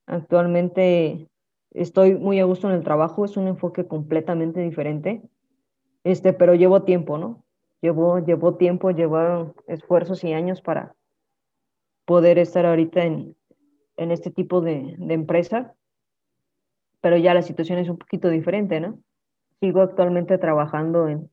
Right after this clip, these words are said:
en campo, asesoría igual con productores, y ya no es tanto la parte de las trabas. Este, es una empresa que está muy actualizada en cuestión de todo el tema que estamos hablando, entonces no se cierra, ¿no?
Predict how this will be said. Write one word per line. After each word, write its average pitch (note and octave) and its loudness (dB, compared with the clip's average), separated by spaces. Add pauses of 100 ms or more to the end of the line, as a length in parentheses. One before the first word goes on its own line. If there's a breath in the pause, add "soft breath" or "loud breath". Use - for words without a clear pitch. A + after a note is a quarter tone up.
en E3 -6
campo, F3+ -4 (440)
asesoría E3 2
igual D#3+ 4
con E3+ -6
productores, G3 -2 (680)
y F3+ -2
ya G#3+ 2
no A3+ 0
es A3 -4
tanto G#3+ 0
la D#3 2
parte F3+ 0
de F#3 4
las C#3+ -2
trabas. D3 -4 (1000)
Este, E3 -4
es - -8
una F3+ -2
empresa F3 0
que - -18
está F3 -2
muy E3+ 0
actualizada E3 0
en E3 -10
cuestión D#3+ -10
de E3+ -4
todo E3+ -2
el D#3+ -4
tema D#3+ -6
que - -18
estamos D#3+ -12
hablando, D3+ -6 (500)
entonces F#3+ -2
no F3+ -2
se E3+ -12
cierra, D#3 -4
¿no? E3 -12